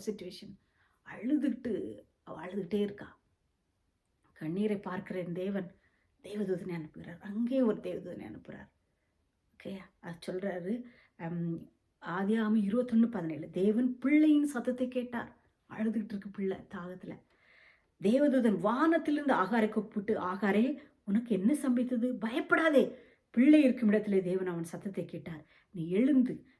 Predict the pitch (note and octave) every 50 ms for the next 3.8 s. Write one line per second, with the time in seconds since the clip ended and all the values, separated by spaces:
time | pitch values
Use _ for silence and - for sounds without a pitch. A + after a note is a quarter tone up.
0 | _ _ - - A#3+ A#3+ A3 F#3+ E3+ D#3+ D#3 F3 G3 C4 - - - G3 E3+ D#3+
1 | D#3+ E3 D#3+ D#3 - - A3+ C#4 D4+ C#4+ C4+ - - G#3+ G3+ C4 B3+ - A#3 A#3
2 | G#3+ G3 F#3+ F#3 - G3 F3+ D#3+ D3+ D3+ D#3 D3+ D3 - - E3 D#3 G#3+ C4+ E4
3 | D#4 - G#3+ F#3+ F#3+ F3+ F#3+ F#3+ F3+ F3 - - E3+ D#3+ D#3